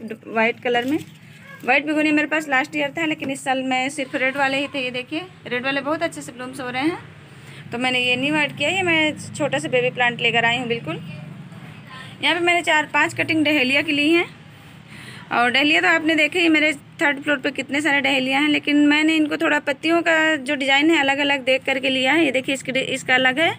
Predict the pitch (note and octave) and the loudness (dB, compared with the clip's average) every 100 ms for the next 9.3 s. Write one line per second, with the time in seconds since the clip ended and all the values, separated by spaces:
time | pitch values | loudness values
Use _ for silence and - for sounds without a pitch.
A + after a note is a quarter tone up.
0 | - - - - - - - C4 B3 C4+ | -8 -18 -16 -16 -10 -8 2 4 6 4
1 | D4 F4+ G4+ F4+ - - C#4+ - D4+ D4+ | 2 0 -4 -14 -18 -6 -4 -2 -2 2
2 | C4 B3+ C4 D4 F4 G4 - - - - | 2 4 2 0 -4 -6 -16 -18 -18 -20
3 | - C4 C#4 C#4 C#4 D4 F4+ F#4+ F#4+ F#4 | -2 4 4 4 0 -2 -2 0 0 2
4 | E4+ F4 E4+ D#4 D4+ D#4+ E4 - C#4+ D4 | 0 0 -2 0 0 0 0 -2 0 -2
5 | D4 C#4+ D4+ D4 - C#4 C#4 C4+ C4 C4+ | -2 0 0 0 -4 -4 -4 0 0 2
6 | D4 D4+ C#4+ D#4 D4 D#4 E4+ F4 E4 D#4 | 0 -4 -4 0 2 0 0 0 0 0
7 | E4+ E4 E4 D#4+ D#4 D4+ - C#4+ C#4 C#4+ | 2 0 0 0 0 -2 -2 -4 -2 -4
8 | C#4 C#4 C#4+ D4 D4 C#4 C4+ C4+ - _ | -4 -4 -2 -2 -2 0 0 -2 -4 _
9 | B3+ B3 | 0 0